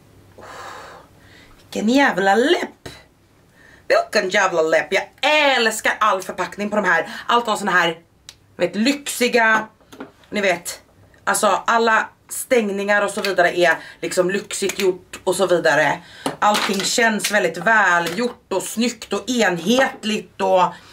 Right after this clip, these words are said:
ni vet, så här, ingenting är påtryckt utan allt är så här, ni vet, embossed och så jävla snyggt helt enkelt. Och den här läppkombon är dödlig. Jag släpper ut håret lite och så wrappar vi upp.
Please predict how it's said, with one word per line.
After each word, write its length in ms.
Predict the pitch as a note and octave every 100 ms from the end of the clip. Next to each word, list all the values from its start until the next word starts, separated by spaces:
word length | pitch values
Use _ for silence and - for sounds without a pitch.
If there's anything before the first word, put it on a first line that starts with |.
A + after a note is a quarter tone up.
| - - - - -
ni 100 | G3+
vet, 200 | G3+ F#3+
så 80 | -
här, 100 | F#3 G#3
ingenting 440 | A#3 A#3 B3+ G#3+
är 100 | F3+
påtryckt 720 | - A#3+ F#3+ C#3 - A#3 - F#3
utan 200 | F3+ F#3+
allt 200 | G3+ F#3+
är 60 |
så 80 | E3+
här, 80 | E3
ni 80 | D#3+
vet, 180 | C#3+
embossed 880 | E3+ D3+ - _ G3+ G3+ - - -
och 320 | F3 D#3+ D#3 D3+ - - _
så 200 | - -
jävla 260 | D#4+ - -
snyggt 720 | - - G#3 A3 - - -
helt 160 | F3
enkelt. 300 | E3+ E3+ F3
Och 120 | E3 F3
den 120 | F#3
här 100 | F3+
läppkombon 1800 | G3 G#3+ - - - - _ _ - - - _ - D4 A3+ E3 - C#3+ - _
är 120 | D#3+
dödlig. 760 | D3 - E3+ - - - - - - - -
Jag 120 | -
släpper 200 | - -
ut 100 | F#4
håret 220 | D#4 D4+ C#4+
lite 300 | B3 E3 E3 _ -
och 120 | G3+
så 100 | A3
wrappar 260 | E3+ -
vi 120 | D#3 D3
upp. 160 | -